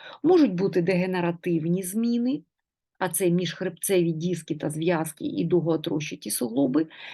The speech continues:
і може бути інфекційний або післяінфекційний процес, який пов'язаний з міжхребцевими дисками,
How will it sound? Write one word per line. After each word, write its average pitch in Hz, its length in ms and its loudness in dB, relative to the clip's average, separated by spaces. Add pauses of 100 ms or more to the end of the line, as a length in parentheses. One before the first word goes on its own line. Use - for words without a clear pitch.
і 240 100 2
може 214 260 4
бути 202 280 -2
інфекційний 214 1000 -2
або 180 300 -4 (200)
післяінфекційний 175 1200 -2
процес, 202 640 -2 (340)
який - 240 0
пов'язаний 185 640 0
з 165 60 -6
міжхребцевими 165 840 0
дисками, 240 680 0